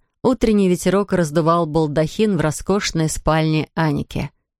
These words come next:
Погода портилась. Это мало трогало Леннокса, привыкшего к суровым ветрам. Аника, напротив, зябла из-за настежь распахнутых окон. Окончательно продрогнув, она проснулась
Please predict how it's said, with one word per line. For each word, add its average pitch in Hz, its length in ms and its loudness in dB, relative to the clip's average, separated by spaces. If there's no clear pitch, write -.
Погода 180 400 2
портилась. - 720 -4
Это 185 260 2
мало 202 360 2
трогало 156 420 2
Леннокса, 156 640 0
привыкшего 151 580 2
к - 60 -10
суровым 156 480 0
ветрам. 147 400 -2
Аника, 254 380 2
напротив, 170 580 0
зябла 151 560 0
из-за 156 300 2
настежь 202 540 0
распахнутых 165 760 -2
окон. 143 400 -4
Окончательно 170 840 0
продрогнув, 156 720 -2
она 196 220 2
проснулась 180 680 -2